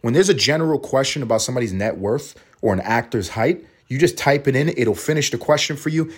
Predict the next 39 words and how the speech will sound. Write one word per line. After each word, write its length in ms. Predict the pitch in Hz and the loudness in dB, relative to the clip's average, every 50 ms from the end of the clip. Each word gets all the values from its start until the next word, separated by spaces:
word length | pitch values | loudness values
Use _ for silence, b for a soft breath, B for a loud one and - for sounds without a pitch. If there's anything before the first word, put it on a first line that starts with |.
| B B - | B B -4
and 140 | 113 117 | 0 2
they'll 100 | 127 139 | 2 2
give 240 | 135 127 147 151 135 | 2 2 0 0 0
you 80 | 131 120 | -2 -4
to 180 | - - - | -4 -2 -2
the 80 | 123 107 | -2 -2
fucking 560 | 104 - - 147 139 139 135 113 104 98 98 | -2 0 0 0 0 0 -2 -4 -2 -2 0
millimeter 520 | 107 135 139 131 113 104 101 90 82 82 - _ _ _ _ _ _ _ _ | 2 4 4 4 2 2 -2 -6 -8 -10 -14 _ _ _ _ _ _ _ _
how 140 | - - 127 | 0 2 2
tall 300 | 120 - - 151 147 147 | 2 2 2 4 4 4
somebody 340 | 143 - 151 143 143 139 147 | 2 2 0 0 0 2 2
is, 240 | 147 147 139 - b b b b b - | 0 0 -2 -4 b b b b b -4
how, 340 | - 127 123 120 113 92 | 0 2 4 4 2 2
how 140 | 107 113 113 | 0 0 0
long 360 | 107 107 120 131 143 143 139 | 2 4 4 4 4 4 2
their 120 | 135 120 107 | 2 0 0
ball 300 | 95 107 127 139 139 139 | 2 4 4 6 4 4
sack 260 | - 151 139 135 - | 2 2 0 0 0
is, 140 | 151 139 120 | -2 -2 -2
the 80 | 110 | 0
ratio 420 | 101 117 135 147 143 - 156 147 131 | 0 2 2 2 2 2 2 2 0
of 100 | 101 95 | 0 0
ball 220 | 107 120 127 131 | 2 2 2 2
sack 260 | 123 - 139 131 - | 2 0 -2 -2 -4
to 80 | - 104 | -6 -4
dick 360 | 85 110 135 165 - - b b b b - | 0 0 0 0 -2 -6 b b b b -4
of 120 | - 123 175 | 0 2 4
any 160 | 220 233 220 | 4 4 2
celebrity 480 | - - 196 185 185 180 160 160 156 | 2 2 4 4 4 4 2 0 0
that 180 | 147 139 139 - | 0 0 -2 -2
you 80 | 135 120 | -6 -4
fucking 340 | - 139 131 - - 120 | -2 -2 -2 -2 -4 -6
like. 200 | 117 110 90 - | -4 -6 -6 -2
That 200 | - 131 156 - | 2 2 4 4
information, 640 | - 175 175 - 185 175 170 170 170 170 - 175 165 | 4 2 0 0 0 2 2 2 2 0 0 -2 -4
you 60 | 156 | -4
can 140 | 143 143 135 | -4 -6 -8
find 320 | - - 151 147 143 139 120 | -6 -4 -4 -2 -2 -2 -2
it 240 | 110 107 - B | -2 -4 -6 B